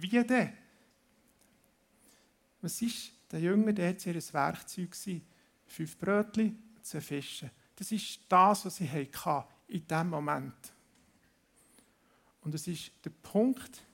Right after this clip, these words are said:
sie haben die fünf Brote genommen und die zwei Fische und die Jesus gebracht. Sie haben nicht selber, sie haben die fünf Brote genommen und die zwei Fische und die Jesus gebracht.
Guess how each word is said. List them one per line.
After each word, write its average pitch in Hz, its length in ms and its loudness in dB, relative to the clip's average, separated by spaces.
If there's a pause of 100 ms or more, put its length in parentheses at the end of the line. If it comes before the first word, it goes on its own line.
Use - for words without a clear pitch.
(600)
sie - 220 -6
haben 175 140 2
die 156 100 -4
fünf 185 280 -6
Brote 160 380 -2
genommen 208 520 0
und 202 180 -6
die 190 100 -8
zwei 185 200 -6
Fische 170 520 -6 (420)
und 160 180 -10
die 165 120 -2
Jesus 143 540 -6
gebracht. - 580 -10 (1400)
Sie - 200 -6
haben 143 120 -2
nicht 139 180 -6
selber, 160 440 0 (1040)
sie - 180 -8
haben 147 80 -2
die 139 100 -10
fünf - 320 -14
Brote - 340 -8 (120)
genommen 202 360 2 (440)
und 170 120 -6
die 160 100 -6
zwei 160 220 -4
Fische 208 540 -4 (840)
und 160 180 -8
die 175 120 -2
Jesus 139 520 -8
gebracht. - 560 -10